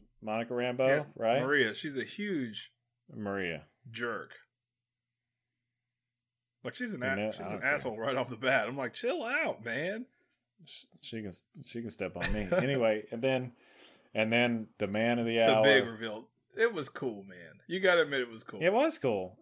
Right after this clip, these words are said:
Speaker 1: I wasn't mad about it. Uh, but this was the only. That's why I'm like, "Oh, yeah, there's, you know, there's gotta be one of those things in every movie now."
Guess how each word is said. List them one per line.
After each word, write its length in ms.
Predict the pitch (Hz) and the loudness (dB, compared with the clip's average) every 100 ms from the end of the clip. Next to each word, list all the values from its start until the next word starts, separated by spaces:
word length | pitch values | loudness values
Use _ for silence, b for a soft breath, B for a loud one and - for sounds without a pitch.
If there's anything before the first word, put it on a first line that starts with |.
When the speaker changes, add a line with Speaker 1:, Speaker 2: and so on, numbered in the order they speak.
| - | -4
Speaker 1:
I 220 | 127 175 | 2 4
wasn't 240 | 185 175 | 4 0
mad 160 | 110 107 | -2 -2
about 240 | 101 104 | 0 -2
it. 140 | 120 - _ | -4 -10 _
Uh, 340 | 123 117 110 101 - | 0 2 4 0 -2
but 140 | 131 131 | -2 2
this 180 | 170 | 0
was 180 | 151 143 | 2 0
the 140 | 147 139 | 2 2
only. 220 | 143 120 | 2 0
That's 220 | 139 156 | -2 2
why 100 | 143 | 2
I'm 120 | 127 | 2
like, 240 | 123 117 110 B B B - | 0 -2 -4 B B B 0
"Oh, 340 | 147 143 117 | 4 4 2
yeah, 320 | 110 143 131 | -2 0 0
there's, 400 | 110 113 - - - _ _ | 0 -4 -6 -8 -12 _ _
you 240 | 131 127 | -12 -6
know, 300 | 123 110 107 - 143 | -2 -2 -2 -8 -2
there's 260 | 147 143 | 0 2
gotta 260 | 165 196 185 | 2 4 2
be 140 | 160 | 0
one 200 | 143 151 | -2 -2
of 80 | 143 | 0
those 420 | 135 123 120 - - | 2 2 0 -4 -2
things 420 | 208 180 107 117 | 0 0 -2 -4
in 100 | 123 | -2
every 520 | 117 120 123 123 123 123 | 0 0 -2 -2 -4 -6
movie 380 | 151 262 147 | -6 -4 -4
now." 360 | 87 80 71 80 | -4 -8 -10 -14